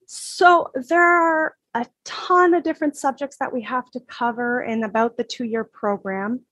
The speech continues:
To break it down, there's gonna be some supervised hands-on courses where you're gonna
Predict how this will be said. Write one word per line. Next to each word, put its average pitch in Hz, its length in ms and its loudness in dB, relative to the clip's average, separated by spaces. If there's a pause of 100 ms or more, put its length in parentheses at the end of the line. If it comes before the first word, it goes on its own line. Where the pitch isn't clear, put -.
(100)
To 254 60 -16
break 294 300 -2
it 269 120 -6
down, 254 440 4
there's 220 200 -4
gonna 233 200 -2
be 220 160 -6
some 196 280 -4
supervised 226 960 0
hands-on 214 720 0
courses 226 720 0
where 208 100 -4
you're 190 200 -8
gonna 190 260 -2